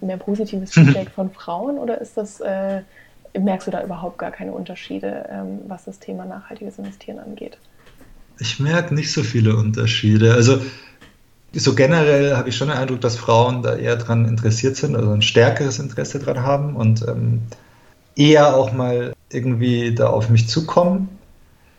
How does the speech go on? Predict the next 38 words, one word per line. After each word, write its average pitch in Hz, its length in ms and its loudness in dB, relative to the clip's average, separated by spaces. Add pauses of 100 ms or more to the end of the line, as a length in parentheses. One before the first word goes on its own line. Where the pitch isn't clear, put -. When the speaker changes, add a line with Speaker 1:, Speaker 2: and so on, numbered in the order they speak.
(100)
Speaker 2:
Also 139 160 -2
ich - 240 -4
glaube 147 460 4 (160)
noch 131 220 -2 (480)
eher, 170 340 6
dass 147 200 2
es - 120 -12
noch 139 120 -6
stärker 139 440 2
eigentlich 123 180 -6
mit 120 160 -8
der 120 100 -2
Generation 117 600 0
zu - 140 -12
tun 98 220 -10
hat. 95 180 -8
Also 113 200 -2
dass 113 200 2
es - 80 -6
sozusagen 117 300 2
jetzt 113 200 4
Speaker 1:
Mhm. - 20 -4
Speaker 2:
die 113 240 4 (520)
Generation, 127 1400 2
äh, - 20 -14
vielleicht 113 680 -2
vierzig 135 600 -2
und 117 360 0
jünger, 131 680 4 (480)
ähm, 123 500 -2 (260)
auch 120 200 2
in 135 100 0
ihrem 120 180 -2
Arbeitsleben 117 600 0
und 113 100 4
so 117 180 0
irgendwie, 120 520 0
ähm, 123 360 -2